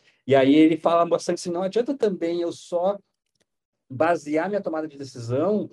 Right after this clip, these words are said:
no passado. O quanto que esses dados me, me, me, me mostram, me clariam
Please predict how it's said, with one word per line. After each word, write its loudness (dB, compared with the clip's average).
no -2
passado. -2
O -2
quanto 2
que -2
esses -4
dados -4
me, 0
me, 0
me, -6
me -10
mostram, -2
me -2
clariam -4